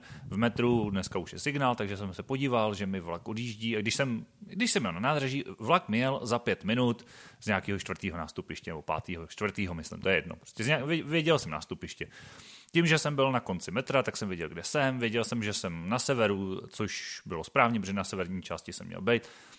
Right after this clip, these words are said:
Takže jakž tak už to tam znám, tak jsem vylez z metra, udělal jsem oblouk a bez nějakých větších problémů jsem došel na eskalátor do podchodu a teď frčím tím podchodem, počítám jedna, dva, tři, čtyři,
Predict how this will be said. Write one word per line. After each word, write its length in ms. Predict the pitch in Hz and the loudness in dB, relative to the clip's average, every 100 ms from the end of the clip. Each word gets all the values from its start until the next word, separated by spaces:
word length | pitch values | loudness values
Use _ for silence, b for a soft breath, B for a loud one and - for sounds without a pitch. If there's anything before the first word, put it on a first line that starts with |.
| B | B
Takže 280 | 143 135 135 - - - 107 123 | 4 4 2 -4 -20 -12 -8 0
jakž 260 | 123 117 | 0 2
tak 180 | - - | 0 -2
už 100 | 110 | -4
to 80 | 117 | -4
tam 200 | - 82 | -4 0
znám, 200 | 117 147 | 2 2
tak 140 | 123 | 0
jsem 120 | - 98 | -2 -2
vylez 220 | 85 85 | -2 0
z 40 | |
metra, 340 | 135 165 151 127 | 0 0 4 4
udělal 240 | 107 85 | 4 -2
jsem 240 | - 127 | -4 -4
oblouk 380 | 151 151 147 135 B B B | -2 2 0 0 B B B
a 100 | 131 | -2
bez 380 | 127 135 - 123 | 2 2 2 0
nějakých 400 | 131 123 123 123 | 0 0 0 -4
větších 260 | 110 101 | -4 -4
problémů 420 | - 123 123 110 | 0 4 4 4
jsem 180 | 101 98 | -2 -6
došel 300 | 90 - 87 | -6 -6 -4
na 120 | 139 | -4
eskalátor 580 | 160 - 151 123 113 104 | -4 -2 4 4 4 0
do 80 | 208 | 0
podchodu 560 | 196 185 170 151 147 110 | -2 -2 0 2 2 0
a 60 | |
teď 180 | - 101 | -2 -2
frčím 340 | - - 113 | -4 0 -2
tím 160 | 95 80 | -2 -4
podchodem, 420 | - - 151 120 | -8 2 4 4
počítám 400 | 107 - - 98 | 0 -6 -4 2
jedna, 340 | 123 120 110 101 | 2 2 0 0
dva, 320 | 101 101 92 | 0 0 -4
tři, 320 | - - - | -8 -14 -14
čtyři, 440 | - - 180 170 | -12 0 2 2